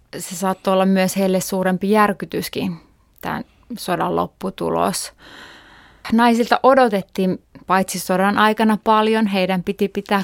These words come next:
kotirintama pystyssä ja olla uskollisia miehille ja, ja kaikin tavoin pitää sitä taistelumielialaa yllä. Ja vielä sen lisäksi lisääntyä ahkerasti. Niin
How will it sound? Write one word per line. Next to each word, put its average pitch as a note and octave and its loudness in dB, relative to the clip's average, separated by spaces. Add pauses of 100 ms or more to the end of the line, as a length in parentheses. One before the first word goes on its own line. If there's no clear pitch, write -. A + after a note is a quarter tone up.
kotirintama G#3 0
pystyssä G#3+ -2
ja G#3 2 (520)
olla G#3 2
uskollisia G#3 0
miehille G#3+ 2
ja, G#3 2 (240)
ja G3+ -2
kaikin G3 -2
tavoin G3 0
pitää G#3 0
sitä F#3+ -4
taistelumielialaa F#3+ 0
yllä. G3+ 2 (800)
Ja F3+ 0 (520)
vielä G3 2
sen G3+ 0
lisäksi G3 0
lisääntyä G3 2
ahkerasti. G3+ 0 (1040)
Niin G3 0